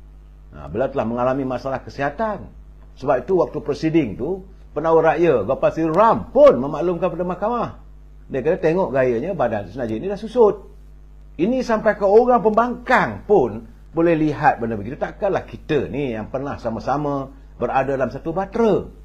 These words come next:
Takkan pun tak ada pemikiran, takkan tak ada hati dan perasaan. Itu keadaannya, saudara. Jadi saya haraplah cerita Datuk Najib ini kita berhenti setakat ini, saya menunggu laporan seterusnya.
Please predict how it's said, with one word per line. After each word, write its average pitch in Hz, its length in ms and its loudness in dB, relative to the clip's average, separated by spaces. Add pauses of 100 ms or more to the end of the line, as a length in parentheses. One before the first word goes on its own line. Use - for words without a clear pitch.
(560)
Takkan 202 560 -6
pun 127 140 -6
tak 104 180 -10
ada 113 80 -2
pemikiran, 180 720 -8
takkan 160 400 -8
tak - 160 -8
ada 131 80 -8
hati 180 460 -8
dan 123 180 -4
perasaan. 101 640 -10 (420)
Itu 190 300 -6
keadaannya, 104 400 -4
saudara. 82 320 -10 (540)
Jadi 165 260 0
saya 156 240 4
haraplah 139 460 2
cerita 127 260 -4
Datuk 120 160 -8
Najib 131 380 -4
ini 202 420 -6
kita 123 160 -6
berhenti 127 320 -4
setakat 131 300 -6
ini, 196 340 -4
saya 110 160 -6
menunggu 139 320 -4
laporan 165 400 -4
seterusnya. 170 480 -8